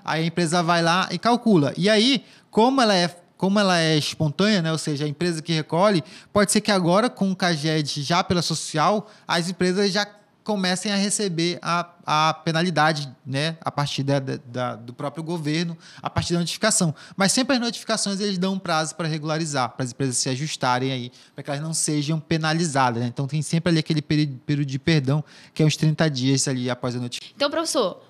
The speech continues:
Speaker 2: voltando pra um tópico que chamou a atenção lá no começo do podcast, né? Você disse que um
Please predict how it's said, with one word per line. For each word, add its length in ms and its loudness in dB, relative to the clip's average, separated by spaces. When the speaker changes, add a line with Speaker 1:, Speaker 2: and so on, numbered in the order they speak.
Speaker 2:
voltando 400 -2
pra 280 -2
um 360 -6
tópico 460 -2
que 140 -8
chamou 320 -4
a 80 -2
atenção 400 -4
lá 140 0
no 100 -6
começo 340 -4
do 60 -8
podcast, 580 -4
né? 140 -6
Você 240 -6
disse 300 -6
que 160 -4
um 160 -4